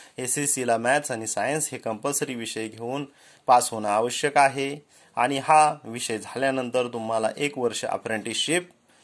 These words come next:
ही करणं आवश्यक आहे. त्यानंतर तुम्ही औद्योगिक आस्थापनांमध्ये तुम्हाला as a electrician म्हणून नोकरी मिळू शकते.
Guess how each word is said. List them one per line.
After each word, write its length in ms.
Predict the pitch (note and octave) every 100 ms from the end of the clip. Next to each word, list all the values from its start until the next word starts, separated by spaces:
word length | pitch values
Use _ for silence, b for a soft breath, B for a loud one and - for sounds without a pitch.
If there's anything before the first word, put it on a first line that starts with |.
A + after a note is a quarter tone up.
| b
ही 380 | - C#3+ D3 D3 _ _
करणं 400 | B2 A#2 A#2 A#2+ A#2+ b -
आवश्यक 480 | F#2+ F#2+ - A2+ G#2+
आहे. 200 | G#2+ G2
त्यानंतर 440 | C#3 D#3 D3+ D3
तुम्ही 260 | C#3 C3+ C3
औद्योगिक 460 | A#2+ B2 D3+ F3
आस्थापनांमध्ये 1080 | A#2 G2+ - G2+ G2+ G2+ G2+ G2 G2 B2+ - B B -
तुम्हाला 460 | A#2+ A#2 A2+ A2 A2+
as 100 | G#2+
a 120 | G#2
electrician 500 | A#2+ B2+ D3 C#3+ D3+
म्हणून 360 | C#3 A#2 A2 A2
नोकरी 320 | G#2+ - G#2
मिळू 240 | G#2+ C#3+
शकते. 580 | C#3+ C3+ - C#3+ C3+